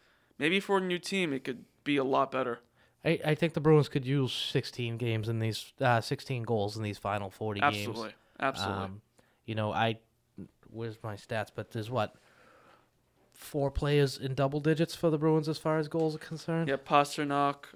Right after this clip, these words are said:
Speaker 1: Bergeron.
Speaker 2: No, just three. Marchand, Pastrnak,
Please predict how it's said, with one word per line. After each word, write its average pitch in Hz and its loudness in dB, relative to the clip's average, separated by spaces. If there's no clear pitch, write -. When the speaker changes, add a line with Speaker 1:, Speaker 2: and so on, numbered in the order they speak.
Speaker 1:
Bergeron. 135 -2
Speaker 2:
No, 175 2
just - -6
three. 170 4
Marchand, 165 2
Pastrnak, 156 0